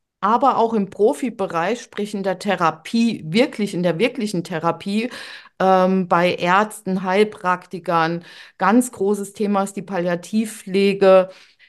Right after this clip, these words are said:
Da findet die, findet die Anwendung ätherischer Öle mittlerweile ganz, ganz großen Anklang.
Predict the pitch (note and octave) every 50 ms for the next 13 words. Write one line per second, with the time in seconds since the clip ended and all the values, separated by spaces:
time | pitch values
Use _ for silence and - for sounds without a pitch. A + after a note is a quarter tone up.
0 | _ _ - _ - G3 D#3+ F3 G#3 B3+ D4 C#4+ - - B3 A#3+ A#3+ A#3 A#3+ A#3
1 | A#3+ A#3 G3+ G#3 G#3+ G#3+ G#3+ G#3 F#3+ - - - _ _ - A#3+ A3+ A3 G#3 G#3
2 | G#3 G#3 - E3 - - F3+ G3+ A3 A3 G#3 G3+ G#3+ G#3 F#3+ D3+ C#3+ F3+ - G3+
3 | F#3+ F3 F3+ F3+ F#3+ F3 - - D#3+ F3+ F#3 F#3+ F#3+ F#3 F3+ F3 E3 G3+ G#3 A#3+
4 | C4+ B3+ - G#3+ G3+ F#3+ F3 D#3+ E3 E3+ F3 F3 F#3 F3+ - D3+ F#3 G#3 G#3 -
5 | G3+ F#3+ F3+ - - - E3 F#3 F#3 F3 G3 - - - E3 F#3+ G#3+ G#3+ G#3+ -
6 | F3+ E3 E3+ F3 F#3+ G#3+ G#3+